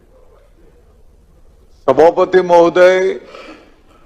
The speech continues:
टप्पा अनुदानाची सुरुवात ही दोन हजारच्या पासूनची आहे आणि म्हणून वेळोवेळी या संदर्भातले जे काही शासन निर्णय निर्गमित केलेले आहेत, त्याची पण यादी आहे इकडे.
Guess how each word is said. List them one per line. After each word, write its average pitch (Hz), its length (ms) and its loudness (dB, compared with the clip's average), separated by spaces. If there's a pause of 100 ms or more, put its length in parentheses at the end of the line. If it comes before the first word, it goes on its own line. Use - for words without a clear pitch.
(160)
टप्पा 175 460 0
अनुदानाची 170 1000 -2
सुरुवात 156 500 -2 (100)
ही 165 180 -4
दोन 156 440 -2
हजारच्या 156 680 0
पासूनची 151 680 -6
आहे - 180 -12 (1300)
आणि 139 180 -2
म्हणून 165 440 0
वेळोवेळी 175 1120 2
या 165 180 2
संदर्भातले 165 840 -4
जे 160 180 -4
काही 165 260 -2
शासन 156 520 -2
निर्णय 160 520 0 (160)
निर्गमित 143 520 -2
केलेले 160 540 0
आहेत, 160 140 2
त्याची 156 560 -6
पण 165 220 -6
यादी 165 540 -2 (680)
आहे 117 320 -4
इकडे. 107 340 -16